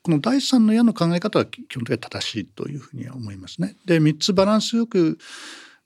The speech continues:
えー、できたかっていうとそういうことはなくてですね、やっぱり第一の矢、第二の矢が突出してしまったと、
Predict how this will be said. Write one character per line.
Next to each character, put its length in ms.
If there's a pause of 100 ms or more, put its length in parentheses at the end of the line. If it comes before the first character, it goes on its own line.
(120)
え 20 (140)
ー、 40
で 120
き 40
た 120
か 100
っ 20
て 140
い 20
う 40
と 80
そ 120
う 40
い 0
う 20
こ 60
と 100
は 80
な 140
く 80
て 100
で 80
す 140
ね、 60
や 40
っ 40
ぱ 100
り 20
第 160
一 160
の 80
矢、 240
第 220
二 100
の 220 (280)
矢 120
が 100
突 160
出 440
し 60
て 120
し 140
ま 80
っ 40 (100)
た 120
と、 240